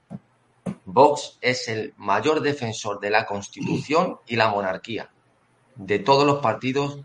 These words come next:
que están ahora mismo en el Parlamento, que son estos dos elementos l-, las herramientas y los culpables de lo que tenemos hoy en España. Pues eso es lo que hay. Y la gente, yo no sé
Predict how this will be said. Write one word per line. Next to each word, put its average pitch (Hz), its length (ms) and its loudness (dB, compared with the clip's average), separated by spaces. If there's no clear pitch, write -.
que - 80 -14
están 123 280 -4
ahora 113 240 2
mismo 131 500 -4
en 98 120 -8
el 95 100 -6
Parlamento, 98 720 0
que 104 120 -2
son 143 580 2
estos 120 360 0
dos 139 220 0
elementos 131 720 -2
l-, 110 360 -4
las 113 420 2
herramientas 127 760 2
y 117 40 -6
los 117 180 0
culpables 135 560 4
de 123 100 0
lo 110 140 0
que 107 360 -4
tenemos 127 400 0
hoy 120 140 0
en 113 80 -2
España. 82 460 -6
Pues 90 180 -8
eso 123 180 0
es 160 60 2
lo 147 140 2
que 113 80 0
hay. 127 300 2
Y 95 100 -10
la 92 140 -4
gente, 117 360 -4
yo 135 120 0
no 135 100 0
sé 139 380 -2